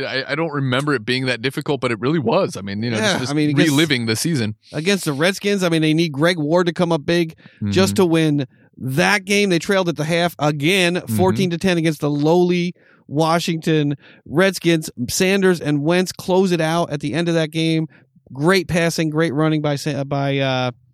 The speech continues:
Speaker 2: by Sanders, and the team really came together in that game. Uh, then the Dallas game.
Speaker 1: Yeah.
Speaker 2: I just love
Speaker 1: Uh.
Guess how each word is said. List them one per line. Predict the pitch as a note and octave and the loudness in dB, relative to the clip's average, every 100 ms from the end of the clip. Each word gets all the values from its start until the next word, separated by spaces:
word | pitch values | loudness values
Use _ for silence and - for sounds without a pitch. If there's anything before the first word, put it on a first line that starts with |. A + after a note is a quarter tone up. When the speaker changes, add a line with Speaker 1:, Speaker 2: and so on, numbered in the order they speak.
| _ _ _ | _ _ _
Speaker 2:
by | C#3+ C#3 | -2 -2
Sanders, | D3+ E3 E3 E3 | 2 2 2 2
and | D3+ | 0
the | C#3+ | 0
team | F#3 F3 | 0 2
really | E3 D3+ | 2 0
came | D3 D3 | -2 -4
together | C3+ C3+ C3+ B2+ B2 _ _ _ _ - | -2 -4 -2 -2 -4 _ _ _ _ -4
in | C#3 | 0
that | C#3 D#3 D#3 | 2 0 0
game. | F3+ F3 F3+ F3 _ _ _ | 0 2 0 -4 _ _ _
Uh, | - D3+ D3 C3+ | -2 0 0 -2
then | A#2+ D3+ E3 | 0 0 2
the | D3 | 0
Dallas | C3+ C3+ C#3+ C3 | -2 -2 -4 -4
game. | B2 G#2+ G#2+ _ - | -8 -8 -14 _ -6
Speaker 1:
Yeah. | A#2 A#2 - - | -2 -2 -6 -2
Speaker 2:
I | D#3+ | 0
just | F#3 F#3+ | 2 0
love | D#3+ F3+ F3+ C#3+ | 2 2 2 -2
Speaker 1:
Uh. | G#2+ | -4